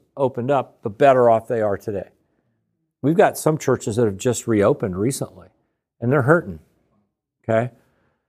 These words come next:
Uh, so we've got an exceptional loan portfolio, and, and we've funded some of the fastest growing churches in America, of which two of them are right here. So, satisfied customers, right? But here's,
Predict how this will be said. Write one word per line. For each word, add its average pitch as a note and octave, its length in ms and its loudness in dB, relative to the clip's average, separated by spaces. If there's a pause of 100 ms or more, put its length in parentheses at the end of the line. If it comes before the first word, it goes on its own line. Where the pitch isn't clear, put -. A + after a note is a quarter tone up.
(580)
Uh, C#3 160 0
so D#3+ 200 4
we've D3 160 2
got D3+ 180 4
an C3+ 60 2
exceptional B2+ 560 -2
loan A#2 200 0
portfolio, G#2+ 760 -4
and, A#2 220 -8
and D#3 180 -2
we've F#3+ 160 2
funded E3 680 0
some E3 280 -2
of E3+ 60 -2
the D#3 100 0
fastest D3 640 -2
growing C3+ 380 2
churches A#2+ 420 -4
in A#2 80 -2
America, B2+ 380 0
of A2+ 80 -2
which A#2+ 260 -2
two E3+ 180 4
of B2+ 80 4
them A2+ 180 -2
are A2 60 2
right G#2+ 220 0
here. C3+ 260 -4 (640)
So, G#2 320 -6 (640)
satisfied C#3 580 2
customers, G2 540 -6
right? A#2+ 280 -2 (920)
But C#3 280 2
here's, E3 320 2